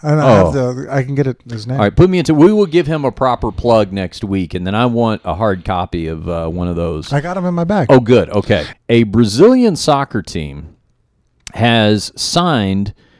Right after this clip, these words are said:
Speaker 2: a goalkeeper who just got done serving seven years for murdering his ex-girlfriend and feeding her body to his dogs. Now,
Speaker 1: Holy sh-,
Speaker 2: yeah.
Speaker 1: you can only get seven years for that?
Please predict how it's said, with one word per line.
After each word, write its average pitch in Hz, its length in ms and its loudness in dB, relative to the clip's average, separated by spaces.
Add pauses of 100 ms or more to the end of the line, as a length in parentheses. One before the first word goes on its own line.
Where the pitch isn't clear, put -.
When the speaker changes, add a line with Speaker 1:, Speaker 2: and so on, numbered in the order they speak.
(280)
Speaker 2:
a 107 220 4
goalkeeper 101 880 2 (580)
who 127 120 4
just 196 240 0
got 156 240 0
done 147 280 2
serving 120 460 -2
seven 180 460 -2
years 127 680 0
for 117 280 0
murdering 139 480 0
his 113 180 -4
ex-girlfriend 117 960 -2
and 92 220 -6
feeding 113 340 -2
her 104 180 -4
body 92 400 -2
to 92 140 -6
his 82 180 -4
dogs. - 500 -12 (1300)
Now, 120 400 4
Speaker 1:
Holy - 240 -12
sh-, - 220 -10 (260)
Speaker 2:
yeah. 104 120 2
Speaker 1:
you 143 60 0
can 175 140 0
only 190 160 2
get 143 120 0
seven 147 300 0
years 131 240 4
for - 140 -4
that? 240 260 0